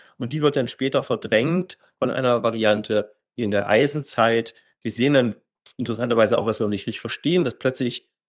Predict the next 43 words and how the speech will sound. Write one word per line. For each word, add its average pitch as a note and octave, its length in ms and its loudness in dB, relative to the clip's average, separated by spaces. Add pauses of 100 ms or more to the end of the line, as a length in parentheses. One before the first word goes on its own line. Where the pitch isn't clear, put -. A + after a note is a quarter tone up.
(180)
die A#2+ 60 -10
gesamte B2+ 440 4
Diversität C#3 960 0
an A2 140 -2
Hepatitis A2 520 -4
B-Viren A#2 460 -4
in A2+ 140 -6
Europa A2+ 500 -2
vor - 120 -6
dreitausend G#2+ 380 -2
Jahren G#2 120 0
zusammenbricht. A#2+ 800 -2
Ja? G#2 240 -6
Also G2 140 -6
wir G#2 40 0
haben G2+ 120 -2 (240)
Diversität C3+ 500 0
und C3 120 -6 (460)
ist - 140 -10
die G2+ 80 -2
weg. - 240 2 (260)
Nichts G3 260 -4
mehr G3 80 4
bleibt E3+ 260 2
übrig. - 380 -8 (420)
Eine G3+ 400 4
einzige F3 380 0
Linie D3+ 340 -2
überlebt A#2 600 -2 (500)
bis B2 120 -6
in B2+ 60 -4
die G#2+ 80 -2
heutige A#2+ 300 0
Zeit. A#2+ 340 -2 (260)
Die B2 120 -8
wird C3 160 -2
in A#2 140 -2
den G#2 220 -2
achtziger D3+ 600 0
und - 180 -10
neunziger C3 480 0
Jahren C#3 260 0
gefunden, E3 580 -6